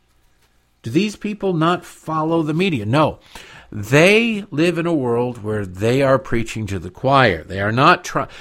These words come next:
they are wranglers, not reporters.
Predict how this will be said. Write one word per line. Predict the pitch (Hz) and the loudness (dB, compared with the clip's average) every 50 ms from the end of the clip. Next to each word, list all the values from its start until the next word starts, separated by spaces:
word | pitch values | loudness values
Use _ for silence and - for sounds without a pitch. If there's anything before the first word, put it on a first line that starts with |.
| - - - - - _ - | -20 -20 -20 -20 -20 _ -12
they | 131 123 143 151 156 156 | -2 2 4 6 6 8
are | 151 143 139 139 135 131 127 - - - _ _ _ _ _ _ _ _ _ _ _ _ _ _ _ - - - - | 8 6 8 8 6 6 4 2 -2 -8 _ _ _ _ _ _ _ _ _ _ _ _ _ _ _ -20 -20 -12 -10
wranglers, | 120 101 104 123 131 135 143 147 143 127 120 95 90 85 73 57 - - - - - - - _ _ _ _ _ _ _ _ _ _ - | -6 0 2 4 4 4 2 2 0 -2 -2 -4 -4 -6 -8 -10 -12 -12 -14 -14 -14 -14 -18 _ _ _ _ _ _ _ _ _ _ -4
not | 123 117 117 127 123 - 120 | 2 2 2 2 2 -2 -4
reporters. | 120 110 - - - - 110 98 85 80 71 - - - - - | -4 0 6 8 8 8 8 6 2 -4 -10 -14 -18 -20 -20 -20